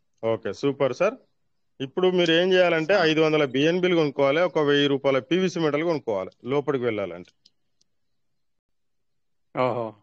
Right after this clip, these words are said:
Speaker 2: మ్మ్, ఇప్పుడే కావాలా సార్? అట్లయితే ఇంకా పది గంటలకు పైన అవుతుంది.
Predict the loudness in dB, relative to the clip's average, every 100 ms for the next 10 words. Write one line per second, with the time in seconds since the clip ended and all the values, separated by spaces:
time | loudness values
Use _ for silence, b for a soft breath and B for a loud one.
0 | _ _ _ _ _ _ _ _ _ -16
1 | -10 -10 -10 -10 -10 -12 -12 -14 -14 -14
2 | -10 -4 -2 -2 -4 -4 -6 -4 -4 -4
3 | -4 -4 -2 0 0 -2 -4 -2 -4 -4
4 | -8 -6 -6 -8 -8 -8 -10